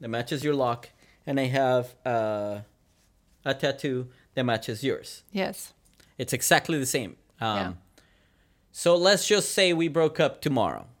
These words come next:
Speaker 2: Mm-hmm.
Speaker 1: and I have to date somebody else, and I have to explain to them what, why I got this,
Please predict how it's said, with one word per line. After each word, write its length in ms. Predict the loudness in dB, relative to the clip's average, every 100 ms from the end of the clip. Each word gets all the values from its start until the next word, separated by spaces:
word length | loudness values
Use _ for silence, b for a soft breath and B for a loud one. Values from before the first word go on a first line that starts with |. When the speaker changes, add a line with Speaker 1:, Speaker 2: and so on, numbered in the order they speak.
| -10
Speaker 2:
Mm-hmm. 260 | -8 -6 -8 -4
Speaker 1:
and 120 | 0
I 60 | 2
have 180 | 2 0
to 80 | 0
date 240 | 2 2
somebody 420 | 0 2 2 2
else, 280 | 0 -4 -10
and 140 | -6 -4
I 40 |
have 160 | -2 -2
to 80 | -4
explain 400 | -4 -2 -2 0
to 100 | 0
them 260 | 0 -2 -6 b b b b
what, 480 | -6 4 4 4 -4 _ _ _ _ _ _ _ _
why 460 | -4 2 6 6 4
I 60 |
got 340 | 2 2 2 2
this, 680 | 4 4 2 -2 -8 -10